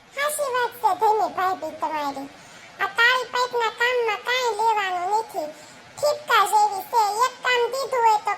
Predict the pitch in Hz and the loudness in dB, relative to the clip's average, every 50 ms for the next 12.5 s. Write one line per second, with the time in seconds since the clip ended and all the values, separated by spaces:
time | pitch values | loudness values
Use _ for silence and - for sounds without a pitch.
0 | - 466 466 480 494 480 480 480 523 539 554 523 494 466 453 440 427 415 392 381 | -2 -2 0 0 2 2 0 0 0 0 -2 0 0 0 0 0 0 0 -2 -2
1 | 381 359 359 - 370 359 370 403 440 440 427 - 480 494 523 508 480 466 427 370 | -4 -6 -4 -2 -2 -2 0 -2 -2 -4 -2 -2 0 0 2 2 0 0 2 0
2 | 359 359 349 330 320 311 311 311 311 311 - 302 302 294 - - - - - - | 0 -2 -2 -4 -4 -4 -6 -8 -8 -6 -6 -6 -6 -6 -10 -16 -20 -20 -20 -20
3 | - - - - - 359 370 330 427 508 508 - 539 466 - - - 440 466 508 | -20 -20 -20 -20 -20 -18 0 2 2 4 4 4 4 2 4 2 2 2 2 2
4 | 494 480 - - 392 359 349 381 415 381 392 - - - 370 359 359 339 302 294 | 0 -2 0 2 2 2 4 4 2 0 0 -4 -8 -4 -2 -2 -2 -2 -4 -4
5 | 294 277 285 285 285 277 277 277 - - - - - - - - - - - - | -6 -6 -6 -8 -8 -10 -12 -14 -16 -20 -20 -20 -20 -20 -20 -20 -20 -20 -20 -20
6 | - _ _ _ _ _ - 494 523 508 494 494 539 539 508 508 453 427 - 381 | -20 _ _ _ _ _ -10 -6 -4 -2 0 0 0 0 0 -2 -2 0 2 2
7 | 392 440 453 440 392 359 349 349 - - 302 294 277 - - - - - - - | 4 4 2 2 2 0 0 -2 -2 -4 -4 -4 -4 -8 -14 -20 -20 -20 -20 -20
8 | - - - - - - - - - 440 440 - - 339 320 - - - 349 349 | -20 -20 -20 -20 -20 -18 -4 0 2 2 2 2 0 0 0 0 0 0 2 2
9 | - - - 294 262 262 - - - - - - - - - - - 381 427 466 | 2 0 -4 -6 -6 -6 -10 -16 -20 -20 -20 -20 -20 -20 -20 -10 -2 2 2 4
10 | 494 508 480 440 370 415 403 - 466 466 466 466 427 392 415 415 480 523 440 440 | 4 4 4 2 2 0 -2 0 0 0 2 2 0 -2 -2 -4 -4 -4 -2 0
11 | 466 403 381 370 370 - - 403 381 453 466 466 - - 523 494 453 392 - - | 0 2 2 0 0 0 -2 -2 0 -2 -2 -4 -4 -4 -2 0 0 -2 0 0
12 | 349 330 - - 285 277 277 269 277 | 0 0 0 -2 -2 -2 -2 -2 -6